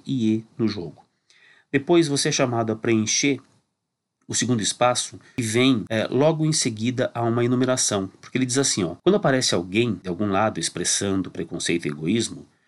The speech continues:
existem indignações momentâneas, atenções públicas, reações da imprensa, do marketing empresarial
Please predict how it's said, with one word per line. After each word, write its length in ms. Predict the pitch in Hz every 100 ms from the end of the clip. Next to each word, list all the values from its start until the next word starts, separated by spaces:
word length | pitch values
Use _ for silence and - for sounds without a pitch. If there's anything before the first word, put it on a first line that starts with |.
| _ _ -
existem 480 | 120 139 156 135
indignações 640 | 117 113 104 92 - 151 131
momentâneas, 840 | 120 92 80 90 95 95 90 -
atenções 520 | 107 117 110 147 143
públicas, 560 | - 101 98 98 92 -
reações 500 | - 127 127 160 160
da 80 | 135
imprensa, 640 | 107 110 104 107 - 107
do 140 | 104
marketing 540 | 92 87 95 - 87 85
empresarial 760 | 87 87 90 87 90 98 127